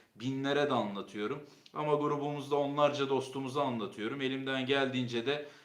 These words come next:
e, yardımcı oluyorum. Onlar da doğruları yaptığında, küçük dokunuşları hissettiğinde altılı ganyan kuponlarını oluşturup kazandıklarında, e, beni mutlu ediyorlar. Bugün yine üç liralara, beş liralara,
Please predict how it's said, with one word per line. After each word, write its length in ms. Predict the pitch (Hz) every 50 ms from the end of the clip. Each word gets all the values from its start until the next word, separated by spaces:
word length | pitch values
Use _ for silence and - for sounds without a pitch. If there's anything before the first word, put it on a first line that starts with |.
| - -
e, 140 | - - 120
yardımcı 580 | 143 160 160 160 156 - 156 160 143 127 151 147
oluyorum. 520 | 127 117 113 113 110 113 127 139 139 139
Onlar 420 | - 147 151 151 165 165 151 147 143
da 140 | 147 143
doğruları 480 | 143 147 151 151 147 151 151 151 147 151
yaptığında, 800 | 147 151 151 147 - - - 139 127 120 117 123 143 143 - - - - _ -
küçük 360 | - 131 - - 156 - -
dokunuşları 600 | 143 - - 143 139 143 135 - - 147 139 139
hissettiğinde 720 | 139 143 - - - 139 117 - - - 117 120 135 147 147
altılı 340 | 139 135 123 131 135 135
ganyan 360 | 127 131 131 135 139 139 135 131
kuponlarını 520 | - - - 127 120 120 120 117 120 131
oluşturup 480 | 147 143 131 - - - 123 131 131 -
kazandıklarında, 1040 | - 165 180 143 135 131 127 123 117 - - 120 117 117 117 120 139 151 - - - - - - - -
e, 160 | 120 113 113 147
beni 180 | 156 139 131
mutlu 360 | 151 151 139 135 143 - 147
ediyorlar. 480 | 143 131 113 107 107 101 101 104 107 120
Bugün 200 | 139 135 135 139
yine 280 | 139 139 143 139 135 131
üç 340 | 147 135 - - - -
liralara, 540 | 127 123 117 110 107 110 107 110 107 101 -
beş 320 | 139 143 131 135 - - 131
liralara, 540 | 120 113 110 104 107 107 120 135 - -